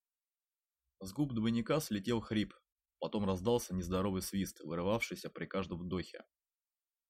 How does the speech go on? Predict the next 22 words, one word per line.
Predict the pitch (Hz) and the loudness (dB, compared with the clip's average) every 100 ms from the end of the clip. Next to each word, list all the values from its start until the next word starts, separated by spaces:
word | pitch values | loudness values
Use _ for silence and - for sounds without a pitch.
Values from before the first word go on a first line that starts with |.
| _ _ - | _ _ -8
Убийца | 95 135 170 - | -2 0 0 0
открыл | 123 - 127 127 | 0 0 0 0
воду, | 117 120 80 - _ _ _ - | 2 0 -2 -6 _ _ _ -4
принялся | 95 120 113 - | 0 2 0 -2
деловито | 82 87 92 127 - | -4 -2 0 0 0
мыть | 101 107 | 0 0
лезвие. | 90 95 85 78 67 - _ _ _ _ _ _ _ | 0 -2 -2 -6 -8 -14 _ _ _ _ _ _ _
Вновь | 90 104 139 117 | -6 -2 0 0
Захар | 98 98 143 123 | -2 0 0 2
находился | 87 92 98 101 - | 0 -2 0 -2 -4
от | 82 | -8
него | 82 101 127 92 | -6 0 0 -2
на | 90 | -4
расстоянии | 90 - - 104 90 | -6 -4 -2 0 0
в | 85 | 0
несколько | 92 110 98 - | -2 -2 -6 -8
десятков | 87 85 120 - 82 _ - | -8 -2 -4 -4 -10 _ -4
непреодолимых | 95 95 92 90 92 113 95 | -4 -2 -4 0 2 2 0
сантиметров. | - 87 - 90 85 71 - _ _ _ _ _ _ _ _ _ _ _ _ _ | -2 -8 -4 -2 -2 -6 -10 _ _ _ _ _ _ _ _ _ _ _ _ _
«Кто | - - 123 135 | -20 -10 -2 0
же | 95 85 | 0 -2
ты?» — | 80 65 | -6 -8